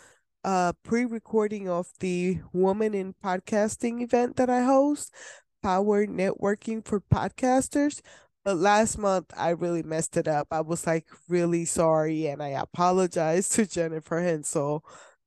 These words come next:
because I really messed up. I, an emergency came up, and I was doing, 'cause I was trying to get to the place as fast as I could.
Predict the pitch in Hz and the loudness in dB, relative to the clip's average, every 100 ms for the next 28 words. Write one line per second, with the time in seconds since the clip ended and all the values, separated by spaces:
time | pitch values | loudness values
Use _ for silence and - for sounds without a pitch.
0 | - 175 - 196 160 151 156 123 175 170 | -18 -14 -2 4 6 6 2 2 2 2
1 | 170 165 151 165 - 160 143 135 - 151 | 2 0 -4 -6 -2 -2 -2 -6 -6 -4
2 | 143 131 139 143 143 143 190 247 247 - | -4 -6 -6 -4 -4 0 0 0 -2 -2
3 | 233 - 233 208 185 175 175 _ _ - | -2 2 2 4 2 2 0 _ _ -20
4 | _ _ 160 147 147 180 - 214 196 185 | _ _ -4 -2 0 -2 -2 0 0 0
5 | 185 190 - 147 156 147 - 180 175 - | -4 -4 -4 -2 -4 -4 -4 -2 -2 -4
6 | 180 180 180 - 175 175 - 190 180 180 | -2 -2 0 -2 -4 -4 0 2 2 0
7 | - - 156 151 - - 151 175 - 208 | -6 -6 -4 -2 -4 0 2 2 0 -2
8 | 208 190 - 190 170 | -2 -2 0 0 2